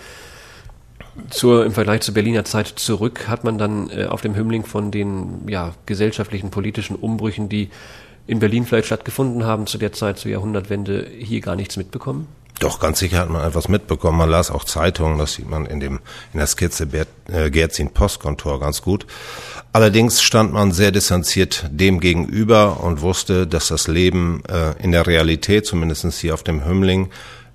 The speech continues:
Speaker 2: etwas anders verlief, härter war. Man musste sein Leben, äh, sehr stark erarbeiten und, äh, man war vielleicht ganz bewusst oder aktiv in einer Kl-,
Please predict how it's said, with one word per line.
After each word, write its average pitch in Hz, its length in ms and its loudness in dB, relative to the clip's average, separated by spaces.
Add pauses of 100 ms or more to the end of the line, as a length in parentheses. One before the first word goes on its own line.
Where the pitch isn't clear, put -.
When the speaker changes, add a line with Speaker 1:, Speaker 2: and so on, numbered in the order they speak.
(120)
Speaker 2:
etwas 104 320 4
anders 104 300 2
verlief, 95 480 0
härter 87 400 2
war. 82 400 2
Man 80 240 -4
musste 80 340 -2
sein 76 220 0
Leben, 80 500 0 (340)
äh, 73 280 -2 (320)
sehr 85 240 0
stark - 420 -4
erarbeiten 87 800 0 (520)
und, 80 440 0
äh, 78 360 2 (460)
man 78 440 -2 (120)
war 85 520 0
vielleicht 85 640 -2 (340)
ganz 95 260 0
bewusst 90 540 -2
oder 85 320 0
aktiv - 520 -4
in 60 120 -8
einer 80 220 -2
Kl-, - 180 -10